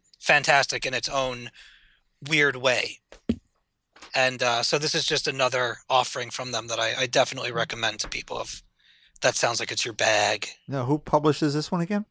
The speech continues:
Speaker 1: Uh, I'm looking. It has a G on the, uh, that's all it is. Oh, Groundwood Books.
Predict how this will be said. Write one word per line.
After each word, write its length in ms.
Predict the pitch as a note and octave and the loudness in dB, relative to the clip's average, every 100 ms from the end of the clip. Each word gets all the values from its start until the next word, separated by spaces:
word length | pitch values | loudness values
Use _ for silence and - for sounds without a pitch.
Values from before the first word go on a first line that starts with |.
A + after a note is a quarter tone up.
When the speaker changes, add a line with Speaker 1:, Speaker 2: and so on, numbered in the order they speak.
| _ _ - - - - - - | _ _ -16 -10 -8 -8 -10 2
Speaker 1:
Uh, 320 | - E3 F3 F#3 | 6 8 8 8
I'm 280 | F3+ C#4 | 4 4
looking. 420 | F3 D#3+ D4 E4 E4 | 0 -2 -2 -4 -2
It 180 | F#3 | 0
has 220 | D3 G3 D#3 | 2 2 2
a 180 | C3+ B2+ | -2 -4
G 500 | B2+ D3 B2+ D#3 G#3+ - _ _ _ _ | -4 -4 -4 -6 -8 -10 _ _ _ _
on 340 | - F3 F#3 F#3+ | 0 2 2 0
the, 320 | E3+ F#3 F#3 | -4 0 2
uh, 360 | F#3+ F#3 F#3+ G3 - - - - - | 4 4 4 0 -6 -16 -18 -20 -6
that's 120 | D#3 | 0
all 240 | - F3+ F3+ | 6 8 8
it 60 | |
is. 240 | E3+ B2+ - | 8 4 6
Oh, 260 | E3+ C#3 - _ _ | 6 6 0 _ _
Groundwood 880 | C#3+ D3+ E3+ G3+ G3+ F3 F3 E3+ D#3 - | 0 6 6 4 -2 0 2 2 -2 -4
Books. 680 | D3 B2 - - - - | -2 -2 -2 -2 -2 -2